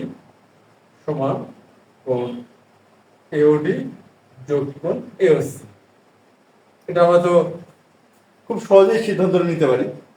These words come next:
আচ্ছা, নিলাম। এখন একটা যে বিষয় খেয়াল করি আমরা, এই বাম পক্ষে কোণ এওসি বিদ্যমান এবং ডান পক্ষ কোণ এওসি বিদ্যমান। বাম এবং ডান উভয় পক্ষে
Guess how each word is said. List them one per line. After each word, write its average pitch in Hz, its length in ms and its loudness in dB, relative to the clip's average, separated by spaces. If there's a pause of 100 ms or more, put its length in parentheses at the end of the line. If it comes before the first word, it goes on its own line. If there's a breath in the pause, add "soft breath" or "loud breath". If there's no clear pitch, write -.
(260)
আচ্ছা, - 360 -8
নিলাম। 151 280 0 (540)
এখন 160 280 2
একটা 220 180 0
যে 208 120 -6
বিষয় 190 320 -2
খেয়াল 170 200 4
করি 170 100 0 (100)
আমরা, 143 180 2 (680)
এই 151 120 0 (100)
বাম 180 180 4 (120)
পক্ষে 175 420 0 (500)
কোণ 170 160 -2
এওসি 156 420 2 (400)
বিদ্যমান 151 420 0 (340)
এবং 170 180 4 (160)
ডান 185 180 2 (120)
পক্ষ 226 240 2 (220)
কোণ 226 160 0
এওসি 160 400 -2 (100)
বিদ্যমান। 107 380 -12 (1800)
বাম 180 280 2 (160)
এবং 202 140 0 (140)
ডান 156 220 4 (200)
উভয় 202 340 4
পক্ষে 226 240 0